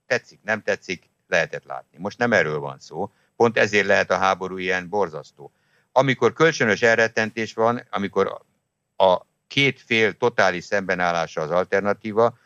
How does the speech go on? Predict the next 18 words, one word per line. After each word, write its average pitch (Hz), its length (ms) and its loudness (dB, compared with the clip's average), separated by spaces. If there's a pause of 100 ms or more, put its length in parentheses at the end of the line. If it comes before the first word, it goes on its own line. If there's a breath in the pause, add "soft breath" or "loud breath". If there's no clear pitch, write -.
(140 soft breath)
akkor 120 280 2
általában 95 460 2
béke 85 280 -6
szokott - 380 -18
lenni. 67 240 -20 (560)
Amikor 113 460 2
a 104 300 2
helyzet 110 380 0
cseppfolyósá 82 680 -4
válik, 69 340 -10
amikor 101 300 -2
nem 131 180 2
arról 104 280 2
van 90 200 0
szó, 95 240 -8
hogy 87 140 -4
itten 82 300 -6
most 78 240 -12